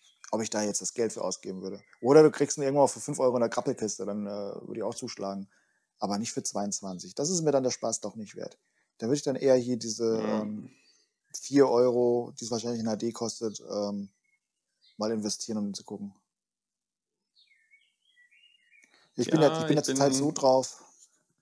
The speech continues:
Speaker 1: Ja,
Speaker 2: bin
Speaker 1: ja,
Speaker 2: interessiert.
Speaker 1: Ja. Ich, ich, ich bin ja zurzeit so drauf, dass ich sowieso viele Filme gerade über YouTube gucke. Also hier von, äh, dieses Play Movie gibt's ja nicht mehr. Das hat ja Google zusammengeschmissen jetzt hier mit YouTube.
Speaker 2: Mhm.
Speaker 1: Das heißt, du leihst die bei, bei YouTube irgendwie und, ähm,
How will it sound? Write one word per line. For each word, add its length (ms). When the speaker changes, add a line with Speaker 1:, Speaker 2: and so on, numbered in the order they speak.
Speaker 1:
Ja, 240
Speaker 2:
bin 180
Speaker 1:
ja, 60
Speaker 2:
interessiert. 800
Speaker 1:
Ja. 220
Ich, 120
ich, 200
ich 180
bin 100
ja 80
zurzeit 320
so 160
drauf, 300
dass 140
ich 80
sowieso 240
viele 300
Filme 260
gerade 200
über 120
YouTube 440
gucke. 360
Also 180
hier 180
von, 280
äh, 240
dieses 480
Play 300
Movie 380
gibt's 240
ja 100
nicht 180
mehr. 100
Das 120
hat 100
ja 80
Google 240
zusammengeschmissen 680
jetzt 180
hier 100
mit 140
YouTube. 420
Speaker 2:
Mhm. 360
Speaker 1:
Das 140
heißt, 220
du 60
leihst 400
die 60
bei, 300
bei 140
YouTube 420
irgendwie 480
und, 320
ähm, 340